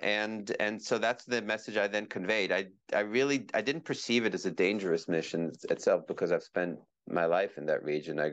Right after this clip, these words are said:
you know, I was born in Israel. I, um, had a, a lot. I grew, then lived in Kenya as a little boy. My dad was a diplomat, and then back in the Middle East, and developed close friendships with, with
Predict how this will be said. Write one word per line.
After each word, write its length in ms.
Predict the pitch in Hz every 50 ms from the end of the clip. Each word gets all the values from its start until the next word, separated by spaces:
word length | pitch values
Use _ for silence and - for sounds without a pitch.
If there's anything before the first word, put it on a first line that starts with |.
| - -
you 100 | - 85
know, 80 | 76
I 40 | 78
was 100 | 78 76
born 260 | - 87 87 95 95
in 80 | 92 87
Israel. 480 | 87 85 82 78 82 85 80 80 80 80
I, 200 | 78 78 78 76 - _ _ _ _ _ _ _ _ _ _ _ _ _ _ _ _ _ - -
um, 400 | 85 82 82 80 80 80 80 - _ _ _ _ - -
had 220 | - 87 90 82 78 69 - - _ _ _ - - - - - - -
a, 120 | - 87 - -
a 60 | -
lot. 260 | 95 95 95 98 101
I 180 | 95 80 90 92
grew, 220 | 87 82 82 92
then 280 | 85 90 92 90 92 87
lived 200 | 90 92 82 85
in 80 | 87 78
Kenya 380 | - - 110 107 104 101 98
as 180 | 92 92 90 85
a 60 | 92
little 200 | 87 92 87 85
boy. 220 | 80 92 90 87
My 100 | 82 80
dad 200 | 80 92 92 92
was 120 | 90 87 -
a 40 | 85
diplomat, 560 | 90 87 87 - 92 87 87 87 85 85 76
and 100 | 80 80
then 200 | 85 85 82 80
back 280 | 76 90 87 90 -
in 80 | - 87
the 40 | 85
Middle 260 | 85 85 82 85 85
East, 340 | 87 85 85 85 - - -
and 320 | 82 82 82 82 80 78 78 - - _ _ _ - - -
developed 460 | - 90 82 90 90 90 87 - -
close 240 | - - 101 92 90
friendships 640 | - - 90 87 87 - - 87 85 82 - - -
with, 280 | 87 92 87 87 82 78 78 78 -
with 400 | - 92 92 87 85 80 76 78